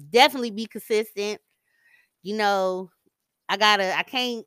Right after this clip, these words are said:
be out here with a gold-plated business, meaning it looks good to the public, but we struggling on the back end. We're not doing that in two thousand and twenty-three. I'm not doing it for my company and brands, and you're not gonna do it either, okay? I hope that this chit-chat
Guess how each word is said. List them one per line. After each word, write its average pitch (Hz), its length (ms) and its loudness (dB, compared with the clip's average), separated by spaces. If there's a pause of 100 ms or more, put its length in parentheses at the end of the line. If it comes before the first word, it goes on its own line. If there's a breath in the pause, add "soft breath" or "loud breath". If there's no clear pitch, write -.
be 226 160 -2
out 254 220 6
here 220 340 -2
with 202 160 -6
a 175 40 -12
gold-plated 214 680 0
business, 190 500 -4
meaning 185 380 -8
it 208 140 -8
looks 214 260 -10
good 214 300 -4
to 247 80 -10
the 202 80 -8
public, 208 500 -6
but 175 380 -4 (300)
we 208 100 -10
struggling 196 540 -6
on 170 100 -8
the 165 80 -10
back 175 280 -2
end. 143 280 -16
We're 175 180 -6
not 277 220 -2
doing 247 240 -2
that 196 140 -2
in 185 80 -10
two 208 160 -12
thousand 180 340 -4
and 170 100 -14
twenty-three. 165 540 -10
I'm 190 180 -6
not 220 160 -2
doing 220 220 -4
it 214 100 -10
for 220 100 -4
my 208 200 -4
company 247 480 -8
and 233 100 -6
brands, 240 380 -6 (100)
and 185 100 -8
you're 190 140 -4
not 202 200 -4
gonna 196 200 -8
do 190 180 -6
it 190 100 -2
either, 143 400 -6
okay? 214 300 -6 (840 soft breath)
I 233 160 2
hope 240 400 2 (300)
that 226 220 -2
this 226 200 -10
chit-chat 220 600 -4